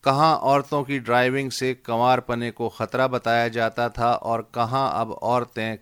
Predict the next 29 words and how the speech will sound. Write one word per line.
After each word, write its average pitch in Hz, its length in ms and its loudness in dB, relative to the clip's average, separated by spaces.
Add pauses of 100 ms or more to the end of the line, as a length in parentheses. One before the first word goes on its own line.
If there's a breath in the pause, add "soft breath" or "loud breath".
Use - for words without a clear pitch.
کار 127 380 2
چھوڑ 117 460 -4
موٹر 117 360 -6
سائیکل 117 560 -4
اور 107 180 -2
ٹرک 123 360 -6
چلا 110 280 -2
سکتی 113 500 -8
ہیں، 104 220 -4 (380 loud breath)
اسٹیڈیم 127 580 -2
میں 117 180 -4
میچ 110 460 0
دیکھ 117 200 -4
سکتی 123 500 -8
ہیں۔ 95 240 -6 (500 soft breath)
فتویٰ 139 400 2
ہو 123 220 0
گیا 123 300 2
ہے 120 180 0
کہ - 240 -8
عبایا 120 460 2
پہننا 117 480 -6
ضروری 120 420 -4
نہیں، 123 340 -6
بس 117 340 -6
معقول 113 600 -4
حجاب 107 560 -6
کافی 98 500 -6
ہے۔ 87 200 -12